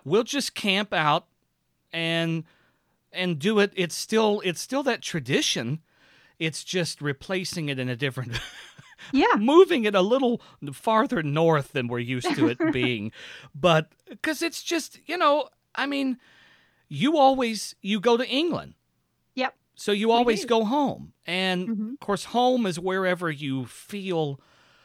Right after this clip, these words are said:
Speaker 1: uh, home's home. It doesn't
Speaker 2: Yeah.
Speaker 1: matter. And
Speaker 2: Yeah.
Speaker 1: wherever you feel at home is home. So there, there's that, uh, you all are going to go.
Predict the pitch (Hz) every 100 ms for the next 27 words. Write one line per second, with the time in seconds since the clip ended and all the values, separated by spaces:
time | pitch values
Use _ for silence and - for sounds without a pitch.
0 | _ _ 151 135 123 123 - _ - _
1 | _ _ _ _ _ _ - 208 262 202
2 | 160 175 101 64 - _ _ - 127 156
3 | 156 247 131 120 90 78 _ _ 143 147
4 | 143 143 247 135 - 170 135 165 185 170
5 | 139 131 - - 202 190 127 117 139 120
6 | 107 131 107 107 - 135 120 - 95 67
7 | 67 - - - _ - 180 165 135 202
8 | 214 208 165 185 185 160 190 170 165 _
9 | _ _ _ _ - 101 - 185 156 208
10 | 208 180 143 120 180 185 160 143 120 147
11 | 127 - -